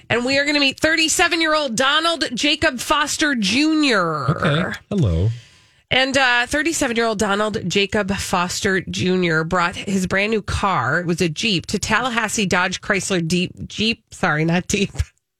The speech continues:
Speaker 1: Tallahassee Dodge Chrysler Jeep Ram Fiat, the dealership in Tennessee, uh, in Tallahassee on Tennessee Road, to have the brakes looked at.
Speaker 2: Okay.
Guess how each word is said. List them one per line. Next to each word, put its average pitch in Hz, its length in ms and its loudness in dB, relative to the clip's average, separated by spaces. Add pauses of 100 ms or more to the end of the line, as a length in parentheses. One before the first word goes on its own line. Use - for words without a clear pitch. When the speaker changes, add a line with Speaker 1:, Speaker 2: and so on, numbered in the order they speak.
(720)
Speaker 1:
Tallahassee 277 680 0
Dodge 240 340 0
Chrysler 240 540 0
Jeep 214 280 -2
Ram 208 360 2
Fiat, 180 720 0
the 196 160 0
dealership 196 640 0
in 190 140 2
Tennessee, 175 720 0 (360)
uh, 220 100 2 (120)
in 277 300 2
Tallahassee 262 640 0
on 202 220 0
Tennessee 208 440 0
Road, 180 600 0 (400)
to - 80 -2
have 185 120 0
the 208 80 0
brakes 311 560 -2
looked 156 300 -2
at. - 360 -8
Speaker 2:
Okay. 113 300 0